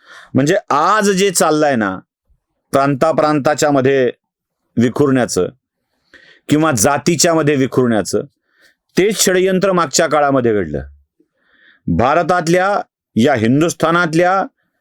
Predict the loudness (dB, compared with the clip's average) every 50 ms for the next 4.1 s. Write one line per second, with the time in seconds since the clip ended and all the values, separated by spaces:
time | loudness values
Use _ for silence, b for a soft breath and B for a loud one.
0 | _ _ _ _ _ _ _ -2 0 2 2 2 2 2 0 0 0 0 0 0
1 | 0 0 -2 -4 -6 _ _ _ _ _ _ _ _ _ _ _ _ _ _ _
2 | _ _ _ -4 -2 -2 0 2 2 0 0 0 0 0 0 0 0 0 0 0
3 | 0 0 2 2 2 2 0 0 0 0 0 2 2 2 2 0 0 -2 -2 -4
4 | -8